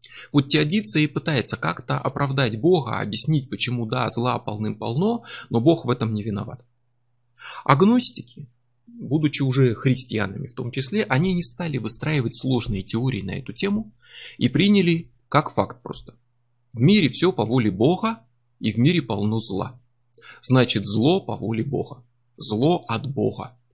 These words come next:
Мир несовершенный, мир полный страданий. Стало быть, таким его создал Бог. Несовершенным и полным страданий. Бог создал несовершенный злой мир,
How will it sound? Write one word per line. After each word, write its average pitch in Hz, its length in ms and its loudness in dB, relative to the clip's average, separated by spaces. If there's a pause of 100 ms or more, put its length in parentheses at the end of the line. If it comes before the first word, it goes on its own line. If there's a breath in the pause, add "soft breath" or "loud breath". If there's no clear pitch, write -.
(400 loud breath)
Мир 170 260 10
несовершенный, 135 920 0
мир 135 260 4
полный 135 460 2
страданий. 113 800 -2 (460)
Стало 127 380 6
быть, 110 260 0
таким 170 400 2
его - 240 -2
создал 107 480 0
Бог. 104 440 -2 (680 soft breath)
Несовершенным 170 1120 2
и - 80 -8
полным 131 400 -2
страданий. 101 580 -6 (920 loud breath)
Бог 185 340 6
создал 107 480 2
несовершенный 113 880 2
злой 113 400 0
мир, 120 320 4